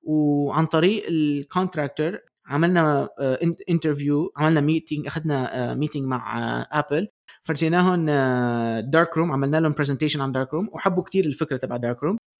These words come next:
لما نزلت دارك روم على السوق بألفين وخمستاش، عملوا لنا دعاية كتير كبيرة على الآب ستور، عملوا لنا هيك بانر كبير، و، آه، طرحوا دارك روم هن على السوق، وهالشي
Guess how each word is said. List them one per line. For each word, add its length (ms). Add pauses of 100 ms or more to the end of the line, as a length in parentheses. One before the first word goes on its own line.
(300)
لما 260
نزلت 340
دارك 240
روم 80
على 60
السوق 460
بألفين 240
وخمستاش، 540
عملوا 280
لنا 360 (160)
دعاية 320
كتير 220
كبيرة 280
على 120
الآب 240
ستور، 300
عملوا 220
لنا 100
هيك 140
بانر 380
كبير، 440 (320)
و، 760 (580)
آه، 320
طرحوا 400
دارك 260
روم 80
هن 160
على 80
السوق، 400
وهالشي 460